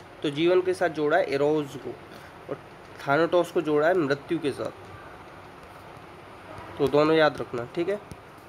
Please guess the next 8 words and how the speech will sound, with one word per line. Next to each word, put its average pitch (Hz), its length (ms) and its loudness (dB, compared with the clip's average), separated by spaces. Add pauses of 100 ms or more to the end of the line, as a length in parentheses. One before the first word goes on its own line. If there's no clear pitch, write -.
और 147 320 4
Freud 151 360 4
के 180 140 4
साथ 175 320 2
fixation 165 540 -4
शब्द 160 300 -4
जुड़ता 165 300 0
है, 180 140 0